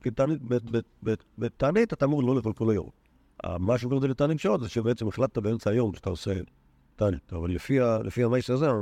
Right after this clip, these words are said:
ירושלמי מוכיח שיש דבר כזה תענית שעות, גם בליל. עכשיו, תיאורטית, מה שיכלו להגיד, זה שבשר פשוט הוא לא אכל בגלל שהיה עצוב מאוד, נכון?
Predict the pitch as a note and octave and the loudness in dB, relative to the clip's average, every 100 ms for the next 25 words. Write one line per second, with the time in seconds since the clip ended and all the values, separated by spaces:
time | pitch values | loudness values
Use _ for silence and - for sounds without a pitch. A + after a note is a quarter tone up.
0 | G2+ G2 F#2+ A#2+ B2+ A#2 D#3+ - - - | -2 -2 -2 0 -2 0 -2 -2 -8 -20
1 | _ - C3+ A2+ A#2+ B2 A#2 G#2+ G2+ G2+ | _ -4 -2 0 0 0 -2 -2 0 -2
2 | - G2 A2 _ _ _ _ _ _ _ | 0 0 -2 _ _ _ _ _ _ _
3 | - G2+ G#2+ G2+ G2 F#2+ D#2+ - G#2+ - | -2 2 4 4 2 0 -4 -6 -4 0
4 | A2 G3+ - C3+ B2+ A2 C3+ A#2 G2+ C3+ | 2 2 0 0 0 0 2 2 2 -2
5 | E2+ - E2+ - G#2+ - - A#2+ G#2 G2+ | -2 -8 -6 2 2 2 -2 0 2 0
6 | - G#2+ F2+ F#2 F#2 F#2 F2+ - G2 F2+ | 2 0 2 -2 -4 -4 -4 -2 -2 0
7 | C#3 - _ _ _ _ - - - B2 | -2 -4 _ _ _ _ -18 -8 4 4